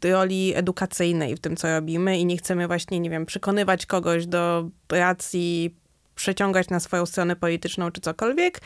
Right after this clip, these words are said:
tylko bardziej tworzyć sobie takie trochę w-, na wpół utopijne przestrzenie, które są skupione właśnie na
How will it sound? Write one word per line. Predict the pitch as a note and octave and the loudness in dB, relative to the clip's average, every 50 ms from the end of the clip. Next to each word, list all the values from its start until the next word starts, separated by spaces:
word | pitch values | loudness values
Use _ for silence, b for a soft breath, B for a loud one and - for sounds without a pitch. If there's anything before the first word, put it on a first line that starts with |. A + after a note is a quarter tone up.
| B B B B B B B B | B B B B B B B B
tylko | - C4 B3+ B3+ - B3 A#3 | 4 4 4 4 4 2 4
bardziej | A3 A3 A3 A3 G#3+ A3 G#3+ | 4 4 4 4 4 0 -2
tworzyć | - - - A3 A3 A3+ G#3+ - | -2 0 0 2 2 2 0 0
sobie | - G#3 G3+ G3 F#3+ | 0 0 0 0 2
takie | G3 F#3+ F#3 G3 F#3 | 0 0 0 0 0
trochę | - F#3+ F#3+ - - F#3+ F#3+ F#3 F3+ F3+ F3 F3+ | 0 0 0 0 2 2 2 4 4 2 0 0
w-, | F#3 - - - - | -4 -10 -12 -4 -2
na | F3+ | -2
wpół | F3+ - - - - G3+ F#3+ F#3 - | -2 -2 -6 -2 0 2 2 2 2
utopijne | - F3+ - F#3+ F3+ - - F3+ F3+ F3+ F3+ F3+ F3+ F3 F3 E3+ E3+ F3 F3 F3 F3 | 0 0 0 -2 -2 0 0 2 4 4 4 4 4 4 2 2 2 2 0 -2 -4
przestrzenie, | - - - F#3+ - - - - - F3+ F3+ F3+ F3 F3 F3 E3+ | -4 -4 -4 -4 -4 -4 -4 0 2 2 2 2 2 0 0 -2
które | - - F3+ E3+ | -2 -2 -2 -2
są | E3 - F3 E3 | -2 -2 -2 -4
skupione | E3 - - F3+ - E3+ E3 E3 E3 E3 E3 D#3+ D#3 | -4 -4 -6 -4 -2 0 0 2 2 2 0 0 0
właśnie | D#3+ D#3+ D#3+ - - F3+ E3 | -2 -2 -2 -2 -4 -2 -2
na | E3 E3 E3 E3 E3+ | 0 0 0 0 -2